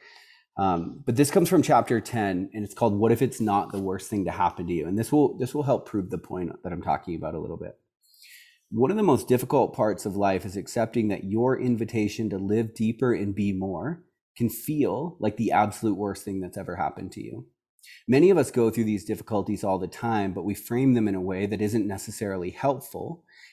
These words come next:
And because of this, they don't feel much like an invitation at all," right? So this is the disposition that I'm talking about. "Our pain often becomes something we must simply get through or survive.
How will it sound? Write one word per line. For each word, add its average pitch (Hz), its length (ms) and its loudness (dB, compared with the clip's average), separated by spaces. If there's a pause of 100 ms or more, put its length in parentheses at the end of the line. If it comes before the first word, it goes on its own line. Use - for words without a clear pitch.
And 104 120 0
because 147 400 2
of 101 160 2
this, 101 320 -4 (260)
they 110 80 0
don't 123 320 4
feel 120 180 2
much 104 240 -2
like 95 200 -2
an 101 80 -2
invitation 95 560 -4
at 85 120 -8
all," 85 380 -12
right? 98 200 -8
So - 60 -8
this 117 260 -2
is 110 100 -6
the 107 80 -2
disposition 90 720 -8
that 82 100 -8
I'm 82 120 -10
talking - 380 -8
about. - 340 -8 (1200)
"Our 139 180 4
pain 165 320 4
often 120 400 0
becomes 107 380 -2
something 107 320 -2
we 101 100 0
must 104 200 -4
simply 101 260 -2
get 95 320 -2
through 98 180 -2
or 90 100 -4
survive. 87 680 -2